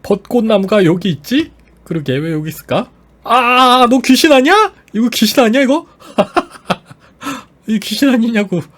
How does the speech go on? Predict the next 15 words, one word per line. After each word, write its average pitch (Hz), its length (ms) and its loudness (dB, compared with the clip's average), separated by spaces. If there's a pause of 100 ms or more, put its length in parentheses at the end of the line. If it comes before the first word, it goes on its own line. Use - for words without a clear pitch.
(640)
어, 302 240 2
뭐야, 381 220 4
저거? 403 1080 6 (680)
어, 415 520 4
이거 370 120 4
뭐야? 370 320 4 (800)
어? 381 320 2 (1500)
뭐지? 254 600 -6 (440)
열쇠를 190 400 -2
찾아야겠어. 180 920 -6 (840)
열쇠 170 280 -10
찾아, 220 260 -6
열쇠. 131 320 -10 (1120)
어, 240 160 2
지하실이다. 233 720 0